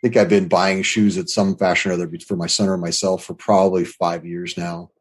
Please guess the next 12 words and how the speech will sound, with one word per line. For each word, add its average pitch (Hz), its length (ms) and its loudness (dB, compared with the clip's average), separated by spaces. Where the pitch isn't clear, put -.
So 85 300 -6
I, 92 260 -8
I'm 101 160 0
used 101 300 2
to 107 100 2
the, 90 400 0
the 85 80 -8
whole 87 180 -14
system, 120 400 -2
but 170 140 0
it 175 60 -6
just, - 340 -4